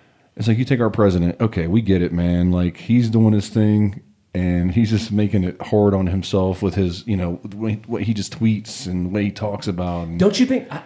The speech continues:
Speaker 1: but I just think it's taken out of, like, con-, it's like, come
Speaker 2: Well,
Speaker 1: on.
Speaker 2: here's my thing. I think it actually is part of a deliberate plan.
Speaker 1: Yeah.
Speaker 2: Look, you're looking at a, a person who has deliberately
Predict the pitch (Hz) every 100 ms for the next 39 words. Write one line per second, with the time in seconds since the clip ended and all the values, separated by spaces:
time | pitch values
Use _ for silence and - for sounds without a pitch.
0 | - 139 139 165 180 185 143 139 165 151
1 | 127 131 127 110 98 95 - - - 156
2 | - - 120 - - - 190 180 170 127
3 | 135 156 147 110 92 113 160 202 117 113
4 | 113 - 117 95 - - 104 95 90 87
5 | 80 76 - 98 82 69 101 92 87 87
6 | - _ - _ - - - 147 160 202
7 | 180 143 113 110 98 - - 104 - 131
8 | 135 - 135 117 120 113 98 107 - 104
9 | 104 135 147 139 127 113 113